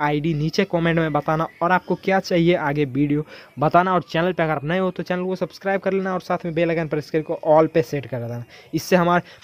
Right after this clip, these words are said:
भाई साहब, ये बंदा सभी को यार बीट किया हुआ, अज्जू भाई, अमित भाई, ठीक है, मतलब अब अज्जू भाई, अमित भाई तो छोड़ो भाई, सब्बीर बॉस, बड़े बड़े जो लाइक वाले हैं, सबको बीट कर दिया। तो बस भाई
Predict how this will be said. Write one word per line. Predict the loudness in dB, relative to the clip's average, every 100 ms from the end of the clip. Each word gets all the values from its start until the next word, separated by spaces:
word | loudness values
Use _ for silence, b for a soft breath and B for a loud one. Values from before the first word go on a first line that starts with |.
| 4
भाई | 4
साहब, | 6 2 4
ये | 4
बंदा | 4 2 0
सभी | 0 0 0 2 2
को | 4
यार | 6 6 4
बीट | 0 -2
किया | -4 0 2
हुआ, | 4 6 4
अज्जू | 2 -2 -4
भाई, | -2 0 0 0 -2 -4
अमित | -2 -2 -2
भाई, | -2 -2 0
ठीक | 0 0
है, | -2 -4
मतलब | 0 2
अब | 2 0 2
अज्जू | 2 4
भाई, | 2 2
अमित | 0 0
भाई | 0
तो | 0
छोड़ो | -2 0 2
भाई, | 2 -2 -2
सब्बीर | 0 0 2 2
बॉस, | 2 0 -2 -4
बड़े | 2 2
बड़े | 2 0 -2 B B B -2
जो | 0
लाइक | 2 2 2
वाले | 0 0
हैं, | -2 -4 -6
सबको | -2 -2 2 2 4
बीट | 2 -2 -6
कर | -8
दिया। | -8 -10 -12 B B B
तो | 0
बस | 2 2 -2 -16 -8
भाई | 0 0 0